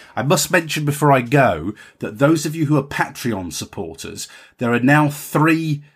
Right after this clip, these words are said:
exclusive videos in Patreon, uh, with me showing you how to do different things. Now, um, I, I asked, uh, Pip, I asked the other day, I said, "Are you getting notifications when I'm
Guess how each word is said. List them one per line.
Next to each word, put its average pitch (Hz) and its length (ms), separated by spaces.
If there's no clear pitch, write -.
exclusive 143 760
videos 107 680
in 104 260
Patreon, 92 680
uh, 107 260
with 101 160
me 123 160
showing 113 340
you 107 100
how 110 240
to 104 140
do 101 280
different 101 360
things. 107 440
Now, 127 380
um, 123 320
I, 127 540
I 117 120
asked, 156 560
uh, 127 300
Pip, 165 240
I 117 120
asked 92 260
the 110 80
other 101 140
day, 95 180
I 95 60
said, 107 200
"Are 139 100
you 160 100
getting 147 260
notifications 139 1040
when 113 120
I'm 110 300